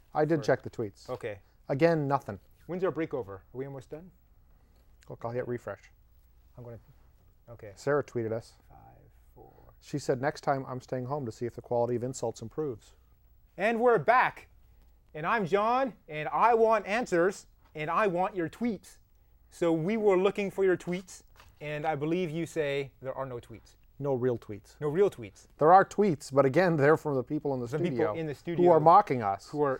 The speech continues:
Speaker 2: they're
Speaker 1: In
Speaker 2: mocking
Speaker 1: particular,
Speaker 2: us.
Speaker 1: they're mocking us about not mocking them well enough.
Speaker 2: About not mocking the audience?
Speaker 1: Yes. One of the people in the studio says, "Next time I'm staying home to see if the quality of the insults improves."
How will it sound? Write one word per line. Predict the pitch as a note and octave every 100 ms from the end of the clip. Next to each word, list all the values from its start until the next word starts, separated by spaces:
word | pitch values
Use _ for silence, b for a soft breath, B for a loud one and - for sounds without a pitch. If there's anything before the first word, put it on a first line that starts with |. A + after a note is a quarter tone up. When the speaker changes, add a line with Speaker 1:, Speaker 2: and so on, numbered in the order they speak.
| -
Speaker 2:
they're | D#3
Speaker 1:
In |
Speaker 2:
mocking | C#4 D4
Speaker 1:
particular, | C#4 C4+ A3+
Speaker 2:
us. | F3
Speaker 1:
they're | F3
mocking | E3 A#3 F#3+ D#3+
us | D#3 -
about | C#3 D#3 D#3+
not | E3+ F3
mocking | D#3+ F3+ D#3+ D3+
them | D#3
well | C3+ E3
enough. | A#2+ - - _ _ _ _
Speaker 2:
About | C3+ D#3
not | D#3+ D#3
mocking | D3+ D3+ D3+ C3+
the | C3 B2 -
audience? | - C4+
Speaker 1:
Yes. | F#3+ - C#3+
One | F#3 B3
of | G#3
the | G#3
people | G#3+ A3+ G#3
in |
the | G3
studio | A3+ G#3
says, | F#3 D#3+
"Next | E3 G#3+
time | - G3
I'm | F#3
staying | - F#3+ E3+
home | F#3+ F3+
to | C#3+
see | -
if | D#3
the | -
quality | E3 E3+ E3+
of | D3
the | F3
insults | F#3 C#3 -
improves." | A#2 A#2 A2+ C3